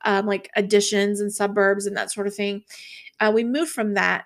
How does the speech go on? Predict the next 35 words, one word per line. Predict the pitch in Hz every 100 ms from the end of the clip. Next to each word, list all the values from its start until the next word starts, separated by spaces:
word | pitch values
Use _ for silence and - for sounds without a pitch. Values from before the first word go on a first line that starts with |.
| -
into | 254 247 233 208
the | 202
opposite, | 285 392 - 151 -
into | 247 392 - 185
an | 180
addition | 185 185 - 185
and | 196
into | 226 285 - 202
kind | 208 202
of | 190
a | 190
suburbia | - - 202 202 196 202 190
feeling. | 190 208 190 196 240 254 - - - -
And | 233 226
we | 247
were | 262
so | 294 - 226
excited | 220 220 208 190 185 185 - -
for | -
Halloween. | 208 196 185 180 185 - 202 220 - -
That | 208 202
first | - 220 - -
year, | 220 202 196 202 - - _
we | 226
thought, | 214 196 185 -
"Oh, | 277 233
man, | 196 214 196 180 196
we | 208 269
will | 302 220
have | 208 -
trick-or-treaters | - 269 285 285 254 247
galore." | 233 233 240 247 240 240
We | 240
couldn't | 285 247 208 -
wait. | 208 202 202 - -